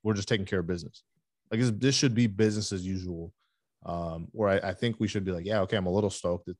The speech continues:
too cool, you know, we swept, whatever." But I, I still think that, like,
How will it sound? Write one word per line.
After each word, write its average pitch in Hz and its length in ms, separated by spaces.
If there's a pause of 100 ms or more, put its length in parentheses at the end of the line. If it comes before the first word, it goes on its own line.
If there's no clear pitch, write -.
(120)
too 117 260
cool, 123 280
you 104 80
know, 98 100
we 98 80
swept, 107 380
whatever." 95 420 (400)
But 98 240
I, 98 60
I 95 40
still 104 260
think 95 260
that, 90 240
like, 90 300